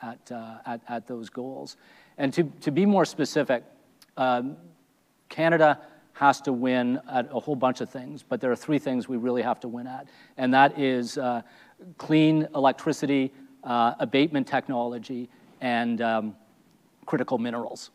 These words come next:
We can lead the world in all three of those. And guess what is the common thread between all three?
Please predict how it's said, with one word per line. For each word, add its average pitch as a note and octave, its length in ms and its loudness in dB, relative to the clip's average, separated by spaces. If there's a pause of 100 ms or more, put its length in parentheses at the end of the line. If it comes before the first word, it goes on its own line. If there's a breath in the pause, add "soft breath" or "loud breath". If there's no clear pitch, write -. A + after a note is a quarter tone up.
(220)
We C#3 100 0
can C#3+ 160 2
lead C3+ 140 2
the B2+ 80 -4
world A#2 460 -2
in A#2 180 -4
all B2 200 -4
three C3 260 -10
of C3+ 100 -12
those. C3+ 240 -14
And C3+ 100 -6
guess C#3+ 220 4
what C3+ 260 -2 (340)
is A#2 140 -8
the B2+ 80 -6
common C3 320 2
thread A2+ 340 -6
between A#2 320 -8
all A2 140 -12
three? D#3+ 320 -6